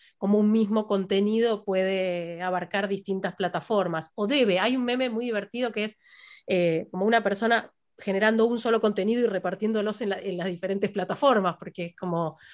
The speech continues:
un poco, hay que estar en todos lados, estamos muy precarizados, no sé si hemos elegido lo,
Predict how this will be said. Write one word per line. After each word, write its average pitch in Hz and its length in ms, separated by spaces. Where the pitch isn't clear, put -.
un 180 140
poco, 190 460
hay 196 160
que 196 100
estar 196 220
en 185 100
todos 185 200
lados, 175 240
estamos 180 320
muy 190 100
precarizados, 165 720
no 175 80
sé 185 140
si 180 100
hemos 160 220
elegido 156 400
lo, 156 280